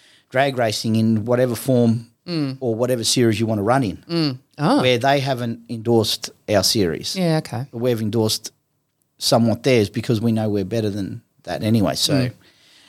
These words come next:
Speaker 1: it doesn't really matter.
Speaker 2: Mm.
Speaker 1: But, uh, the biggest coup will happen in season two when we race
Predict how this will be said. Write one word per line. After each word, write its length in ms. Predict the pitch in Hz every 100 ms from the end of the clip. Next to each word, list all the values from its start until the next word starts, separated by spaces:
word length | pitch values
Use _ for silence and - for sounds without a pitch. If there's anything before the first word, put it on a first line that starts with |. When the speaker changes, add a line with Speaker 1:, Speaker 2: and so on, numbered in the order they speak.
| _ -
Speaker 1:
it 100 | 107
doesn't 260 | 110 104
really 200 | 101 95
matter. 260 | 107 113 87 -
Speaker 2:
Mm. 140 | 247
Speaker 1:
But, 300 | 156 143 -
uh, 120 | 151 135
the 80 |
biggest 360 | 123 180 160 -
coup 400 | - 143 131 139 - _
will 180 | 120 113
happen 480 | 135 127 117 107 113
in 120 | 113 107
season 400 | - 120 107 101
two 360 | 147 113 101 127 _ _ _ _ _ _ -
when 340 | 117 113 110
we 220 | 110 110
race 480 | 107 113 110 107 -